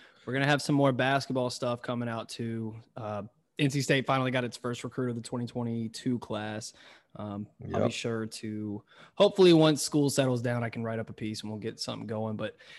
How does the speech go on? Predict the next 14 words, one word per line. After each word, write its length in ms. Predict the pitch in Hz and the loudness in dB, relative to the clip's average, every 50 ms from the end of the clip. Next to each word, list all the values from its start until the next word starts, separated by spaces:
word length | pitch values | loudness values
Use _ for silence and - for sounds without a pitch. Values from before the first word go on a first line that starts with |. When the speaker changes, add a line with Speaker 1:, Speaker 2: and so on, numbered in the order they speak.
| - - | -6 4
Speaker 1:
yeah, 120 | - 196 214 | 8 8 10
let's 220 | 214 220 214 - | 10 8 8 8
talk 200 | - 247 269 247 | 8 8 10 10
about 260 | 277 254 240 196 151 | 10 10 10 8 8
growing 360 | 131 135 151 170 190 196 190 180 | 8 8 8 10 10 8 8 6
the 80 | 202 | 6
football 380 | - - 180 - - 143 135 127 | 6 4 4 6 6 6 4 4
program. 540 | 135 139 139 127 127 127 123 120 120 120 123 | 4 2 2 4 4 2 2 2 2 4 6
No 180 | 147 170 190 | 8 8 10
better 240 | 185 202 196 190 180 | 10 10 10 10 10
way 240 | 170 170 170 170 160 | 10 10 10 10 10
of 100 | 147 131 | 10 10
doing 280 | 147 147 147 143 135 | 8 8 10 10 8
that 320 | 135 131 127 127 127 117 | 8 6 6 4 2 0